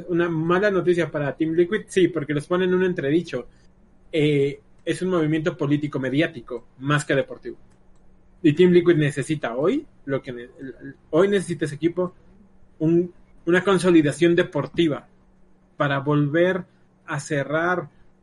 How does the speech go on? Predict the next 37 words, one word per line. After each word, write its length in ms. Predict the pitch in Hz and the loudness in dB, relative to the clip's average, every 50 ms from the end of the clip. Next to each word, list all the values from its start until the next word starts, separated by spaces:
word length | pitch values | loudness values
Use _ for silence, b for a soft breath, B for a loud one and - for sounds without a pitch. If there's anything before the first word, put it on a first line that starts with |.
| _ _ | _ _
esta 680 | 151 151 147 147 - - 165 160 160 156 156 151 - | -8 -8 -8 -6 -4 -4 -2 0 0 -2 -2 -4 -6
parte 480 | - - 156 151 151 151 - - 156 143 | -4 -2 -2 -2 -2 -4 -4 -4 -4 -4
político-mediática, 1400 | - - 143 135 143 143 143 - 151 - - 131 123 131 127 123 131 135 147 151 147 - - 113 - 117 110 | -4 -6 -6 -2 -2 -2 -4 -4 -12 -8 -8 -6 -6 -6 -6 -4 -2 0 0 0 0 -4 -12 -18 -18 -18 -20
si 120 | - - - | -20 -20 -20
quieren 320 | _ - 127 117 117 117 | _ -10 -10 -10 -10 -14
verlo 240 | 110 - - 120 104 | -16 -16 -18 -20 -20
así. 180 | - - 123 - _ _ _ _ | -18 -18 -20 -20 _ _ _ _
Está 280 | 170 147 - - 175 | -6 -6 -2 0 0
haciéndolo 460 | 175 - - 180 180 180 180 170 170 151 | 0 2 2 2 2 4 2 2 2 2
muy 160 | 147 151 156 | 0 -2 0
bien. 280 | 151 165 170 170 151 b b b b | 0 0 0 -2 -4 b b b b
Por 80 | - 185 | -2 -2
ejemplo, 280 | 175 180 190 196 196 190 | 0 0 0 -2 -2 -2
con 100 | 202 190 | -2 -4
la 60 | 175 | -2
campaña 360 | 180 170 151 170 196 214 202 | -2 -2 -2 -2 -2 -2 -2
que 80 | 190 190 | -4 -2
acabamos 340 | 175 180 180 180 185 185 | -2 0 0 0 0 2
de 60 | 170 175 | 2 2
ver 140 | 175 175 | 2 2
de 100 | 165 175 | 0 -2
Katsuki, 440 | 170 170 156 - 196 180 - 127 117 | -2 -4 -6 -4 -8 -8 -6 -8 -8
¿no? 200 | 120 135 151 175 - - - _ - _ _ - - | -8 -8 -12 -12 -14 -20 -20 _ -20 _ _ -12 -8
Eh, 180 | 135 139 131 | -8 -8 -4
de 120 | 131 135 135 | -4 -4 -4
lo 100 | 139 131 | -2 -2
de 120 | 139 139 | -2 -2
Naruto. 420 | 147 151 160 170 156 - 120 - - - | 0 0 0 0 -2 -4 -10 -14 -8 -2
Está 300 | 156 151 147 - - 185 | -2 -2 0 0 -2 -2
haciendo 480 | 180 180 - 190 196 196 180 160 127 127 | -2 -4 -4 -2 -2 0 0 0 -2 -2
estas 220 | 127 - - - | -4 -6 -14 -20
partes. 320 | - _ 120 - - - - _ _ _ _ _ _ _ _ _ - _ _ _ _ _ _ _ _ _ | -20 _ -20 -20 -20 -20 -20 _ _ _ _ _ _ _ _ _ -20 _ _ _ _ _ _ _ _ _
¿Villersen 420 | 135 131 131 165 170 151 175 175 | -10 0 2 2 2 4 2 0
les 120 | 156 143 - | 0 -2 -4
podría 240 | - 135 139 151 151 | -6 -4 -4 -2 -2
ayudar 160 | 151 143 151 | 0 0 0
eso? 220 | 160 170 202 214 | 0 -2 -4 -6